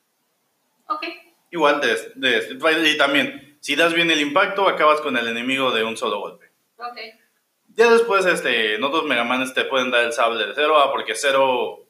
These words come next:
Speaker 2: este, tiene, tiene un sable muy especial que se-,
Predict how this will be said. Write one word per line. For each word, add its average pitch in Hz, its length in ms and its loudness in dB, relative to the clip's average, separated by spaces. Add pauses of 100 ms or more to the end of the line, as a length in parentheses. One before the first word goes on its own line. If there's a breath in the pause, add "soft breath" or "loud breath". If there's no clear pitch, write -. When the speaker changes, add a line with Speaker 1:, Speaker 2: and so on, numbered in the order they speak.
Speaker 2:
este, 104 320 -10
tiene, 131 720 -2
tiene 131 260 -4
un 135 140 -6
sable 143 340 2
muy 135 200 -2
especial 170 680 -2 (240)
que 127 460 0
se-, 165 180 -2